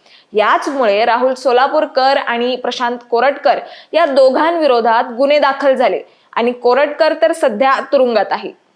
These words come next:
एवढंच नाही, याशिवाय समाजवादी पक्षाचे आमदार अबू आझमी यांनीही औरंगजेबाचं समर्थन करताना शिवाजी महाराज आणि संभाजी महाराजांबद्दल वादग्रस्त वक्तव्य केली होती, त्यामुळे त्यांच्यावरही कारवाई झाली. परिणामी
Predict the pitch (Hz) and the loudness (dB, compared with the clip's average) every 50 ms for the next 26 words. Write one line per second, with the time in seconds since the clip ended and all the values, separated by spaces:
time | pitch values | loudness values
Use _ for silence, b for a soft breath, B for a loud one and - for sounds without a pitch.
0 | _ - - 269 277 277 311 320 381 427 - - 359 330 277 269 277 294 294 277 | _ -4 0 2 4 4 4 4 2 2 0 0 -2 0 0 0 2 2 0 0
1 | 277 302 311 - 294 277 269 277 294 311 294 302 269 269 269 262 285 285 269 294 | 0 -2 -2 0 0 2 2 2 2 0 0 0 0 0 0 2 2 2 2 0
2 | 285 269 262 - - 277 254 254 285 277 262 254 240 240 240 247 247 247 240 - | 0 -2 -2 -2 -2 -2 -2 0 0 0 0 0 0 0 0 2 2 2 0 0
3 | - 220 214 262 277 285 277 262 240 226 247 240 208 196 202 214 208 208 220 233 | 0 0 2 4 4 4 4 4 2 0 -2 -2 -2 -2 -4 -4 -4 -4 -4 -4
4 | 247 269 285 294 - - 240 233 254 277 294 320 330 294 302 285 254 269 269 269 | -2 -2 0 0 0 2 2 2 2 2 2 2 2 2 2 2 2 2 0 0
5 | 294 294 294 285 262 262 269 277 277 302 311 311 320 302 302 269 226 - - 214 | -2 -2 -2 -4 -2 0 0 0 0 0 -2 -2 0 0 0 0 0 0 -2 -4
6 | 202 202 202 214 233 - B B B B B - - 320 302 311 339 349 480 494 | -2 -4 -4 -6 -6 -6 B B B B B -6 -2 2 2 2 4 4 2 2
7 | 339 311 302 294 269 233 190 - - - 226 233 240 240 - 269 233 220 220 247 | 0 0 0 0 0 2 0 -2 -4 -4 -6 -6 -6 -6 -4 -6 -4 -2 0 0
8 | 269 269 320 330 320 302 277 277 277 247 269 269 277 277 240 247 202 196 208 214 | 0 0 0 0 0 0 0 2 2 2 0 -2 -2 -2 -2 -2 -2 0 0 2
9 | 240 247 247 247 247 247 285 285 285 285 277 285 - 294 277 254 254 254 - - | 2 2 2 2 2 2 2 2 2 0 -2 -2 -2 -2 0 0 0 -2 -2 -2
10 | 254 240 220 233 240 240 247 247 220 214 220 214 196 - - - _ b b b | -2 0 0 0 -2 0 0 -2 0 0 -2 -4 -4 -8 -12 -16 _ b b b
11 | b b b b b 302 320 359 403 415 415 403 339 277 262 262 262 330 330 320 | b b b b b 0 2 2 2 0 0 0 0 0 0 0 0 2 2 4
12 | 330 311 294 285 294 302 311 311 - 277 269 254 262 262 269 285 262 277 254 226 | 4 2 2 0 0 -2 -4 -2 0 0 2 4 4 4 4 2 2 2 0 0
13 | 202 175 160 - - 247 247 247 254 262 269 269 285 320 349 | -2 -4 -6 -6 -2 0 0 2 2 0 0 -2 -2 -2 -4